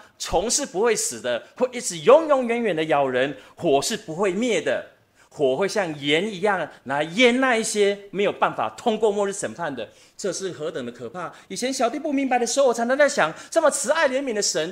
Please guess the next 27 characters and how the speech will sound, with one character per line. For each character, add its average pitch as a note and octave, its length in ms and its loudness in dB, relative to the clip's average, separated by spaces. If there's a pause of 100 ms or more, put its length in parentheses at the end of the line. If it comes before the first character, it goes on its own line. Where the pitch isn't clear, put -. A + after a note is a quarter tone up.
(140)
怎 G3+ 160 -2
么 C4 80 -2
会 E4 80 2
说 D4+ 160 0
出 D4+ 100 -6
这 - 160 2
么 E4 120 2
可 G#3 240 0
怕 C#4+ 180 4
的 B3 80 2
事 C#4+ 280 0
呢？ A#3+ 300 0 (200)
其 F3+ 340 -2
实 D3+ 260 -4
神 E3 240 -4
说 A3+ 160 -2
这 A#3+ 140 -2
些 A3 180 0
话， G#3 520 -2
正 G#3 260 0
是 F#3 200 -2
因 E3+ 220 -6
为 D3+ 300 -4
爱。 C#3 400 -4 (1300)
因 F4 160 -6
为 F4 140 2
罪 E4 440 0